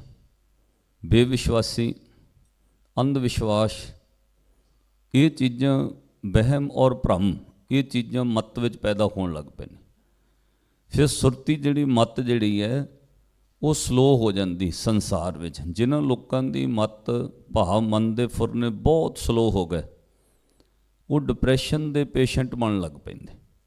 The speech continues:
ਉਹਨਾਂ ਨੂੰ ਹਰ ਚੀਜ਼ ਉੱਤੇ ਸ਼ੱਕ ਹੋਣ ਲੱਗ ਪੈਂਦੀ, "ਆਹ ਵੀ ਗਲਤ ਹੈ, ਆਹ ਵੀ ਠੀਕ ਨਹੀਂ, ਇਸ ਤਰ੍ਹਾਂ ਵੀ ਹੋ ਸਕਦਾ ਹੈ।"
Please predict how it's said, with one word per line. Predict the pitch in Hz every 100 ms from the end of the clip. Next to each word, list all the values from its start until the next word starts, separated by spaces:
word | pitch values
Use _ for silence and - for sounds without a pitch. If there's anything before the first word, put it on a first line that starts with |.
| _ _ _ _ _ _ _ -
ਉਹਨਾਂ | 139 160
ਨੂੰ | 156 120
ਹਰ | 147
ਚੀਜ਼ | 151 - 131 127
ਉੱਤੇ | 127 135
ਸ਼ੱਕ | 127 117 117 -
ਹੋਣ | 117 113
ਲੱਗ | 98 82
ਪੈਂਦੀ, | - 92 80 80 - -
"ਆਹ | 117
ਵੀ | 131 127
ਗਲਤ | 107 117 - -
ਹੈ, | 104 90 -
ਆਹ | 120
ਵੀ | 127
ਠੀਕ | 110 104 98 101
ਨਹੀਂ, | 101 92
ਇਸ | 110 107
ਤਰ੍ਹਾਂ | - 120
ਵੀ | 120 113
ਹੋ | 95
ਸਕਦਾ | 85 92 87 -
ਹੈ।" | -